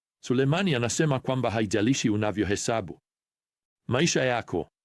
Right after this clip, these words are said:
tuna upungufu mkubwa. Kutokuwa na uhakika, mwelekeo wa dhambi, kutoweza kiroho.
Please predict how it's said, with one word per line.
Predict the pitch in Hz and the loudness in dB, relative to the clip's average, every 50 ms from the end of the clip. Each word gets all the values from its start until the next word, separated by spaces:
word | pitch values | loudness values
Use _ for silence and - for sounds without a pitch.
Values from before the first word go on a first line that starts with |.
| _ _ _ _ _ - | _ _ _ _ _ -2
tuna | - 180 175 165 | 0 0 2 2
upungufu | 160 147 - 165 156 139 156 143 - 147 | 0 2 2 2 2 2 2 2 2 0
mkubwa. | 131 117 - - 131 131 127 - 90 73 - - _ _ _ _ _ _ _ _ _ _ _ _ _ _ _ _ _ _ | 0 0 0 0 0 0 0 0 -4 -6 -6 -10 _ _ _ _ _ _ _ _ _ _ _ _ _ _ _ _ _ _
Kutokuwa | - - - 131 - - 185 180 | -6 -4 -2 -4 0 0 0 0
na | 151 135 117 | 0 0 0
uhakika, | 110 104 110 101 - - 135 - - - 80 - - _ _ _ _ _ _ _ _ _ | 0 0 -2 -4 0 -2 -2 0 0 -6 -6 -8 -14 _ _ _ _ _ _ _ _ _
mwelekeo | 113 123 131 143 170 165 - 196 185 170 | 0 2 2 2 2 2 0 0 2 2
wa | 147 127 107 | 0 0 0
dhambi, | 123 139 151 139 123 123 120 | 0 0 0 2 0 0 -2
kutoweza | - - 117 - 117 113 131 135 117 127 107 | -2 -8 -2 0 2 2 2 2 0 -2 -4
kiroho. | - - 123 110 110 104 95 85 73 67 | -2 -2 0 2 2 0 0 -2 -4 -8